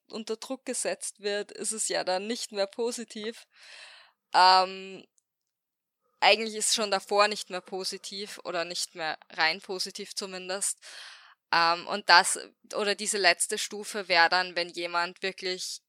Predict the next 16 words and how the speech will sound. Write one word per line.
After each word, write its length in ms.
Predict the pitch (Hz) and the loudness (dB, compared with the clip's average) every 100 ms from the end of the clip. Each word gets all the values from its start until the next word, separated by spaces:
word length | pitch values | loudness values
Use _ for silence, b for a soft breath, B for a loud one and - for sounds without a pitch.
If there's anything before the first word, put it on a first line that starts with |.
| _ _ _ _ _ _ | _ _ _ _ _ _
mit 240 | 196 190 _ _ _ _ _ _ _ | -6 -6 _ _ _ _ _ _ _
negativen 1000 | 202 190 214 208 208 202 196 190 185 180 - | -4 2 2 2 -6 -10 -10 -10 -10 -12 -4
Konsequenzen 800 | 208 196 208 190 190 - 208 - | -2 -2 0 2 2 0 -4 -10
droht, 560 | - 180 175 - - _ _ _ _ _ _ | -6 -4 -4 -6 -10 _ _ _ _ _ _
wenn 220 | 170 180 156 | -4 -4 -4
die, 140 | - _ _ _ _ _ | -16 _ _ _ _ _
die 160 | - 160 | 2 2
andere 200 | 180 185 | 2 -2
Person 320 | - 196 185 | -4 -4 -4
Nein 260 | 151 165 | -4 -4
sagt. 240 | 190 180 - | -6 -6 -4
Also 220 | 180 175 | -6 -4
wenn 140 | 185 | -4
das 200 | 185 - | -4 -6
da 180 | - 185 | -4 -2
wirklich 520 | 196 - 190 180 - | -4 -4 -6 -4 -8